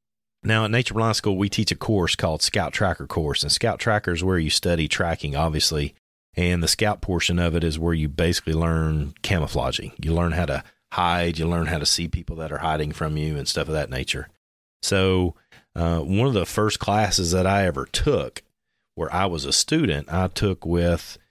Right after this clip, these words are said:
uh, Richard Cleveland and Tom Laskowski down in North Carolina.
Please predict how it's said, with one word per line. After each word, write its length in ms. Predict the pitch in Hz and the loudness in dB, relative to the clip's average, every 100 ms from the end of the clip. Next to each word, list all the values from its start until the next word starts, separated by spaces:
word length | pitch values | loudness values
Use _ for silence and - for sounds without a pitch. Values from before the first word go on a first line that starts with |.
| _ _ | _ _
uh, 200 | 78 73 | -2 0
Richard 320 | 76 110 104 - | 0 -2 -2 -4
Cleveland 580 | 101 98 90 95 90 - | 0 0 2 0 -2 -2
and 180 | 78 - | -4 0
Tom 240 | 92 90 | 0 0
Laskowski 720 | 82 - 104 101 95 - 80 | 0 0 0 0 0 -2 0
down 240 | 80 82 80 | 2 2 2
in 140 | 78 | 0
North 220 | 87 82 | 0 -2
Carolina. 540 | - 82 85 82 64 | -2 0 0 0 -2